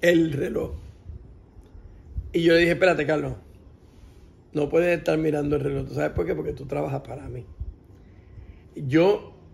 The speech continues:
nosotros, no-, nos cancelaron esta, esta, eh, en-, entrevista y hemos esperado dos semanas. Y ahora hemos estado esperando afuera de este salón pacientemente más de una hora. Así que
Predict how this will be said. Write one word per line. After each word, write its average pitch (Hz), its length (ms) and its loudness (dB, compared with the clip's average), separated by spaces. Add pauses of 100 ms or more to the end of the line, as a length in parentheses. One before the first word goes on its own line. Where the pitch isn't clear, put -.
(200)
nosotros, 160 720 2 (520)
no-, 156 280 4
nos 151 240 0
cancelaron 156 600 0
esta, 190 240 -2 (240)
esta, 175 460 -2 (280)
eh, 156 800 -4
en-, 156 360 -8
entrevista 156 800 -2 (1000)
y 170 160 2
hemos 196 200 6
esperado 214 400 6
dos 170 160 2
semanas. 151 460 0
Y 147 100 2
ahora 160 220 4
hemos 214 200 4
estado 202 300 4
esperando 190 640 0
afuera 156 480 2
de 185 80 4
este 185 200 -2
salón 170 360 0
pacientemente 160 960 -2 (340)
más 139 220 -4
de 147 80 -2
una 151 160 0
hora. 131 360 -6 (340)
Así 139 240 -4
que 139 240 -2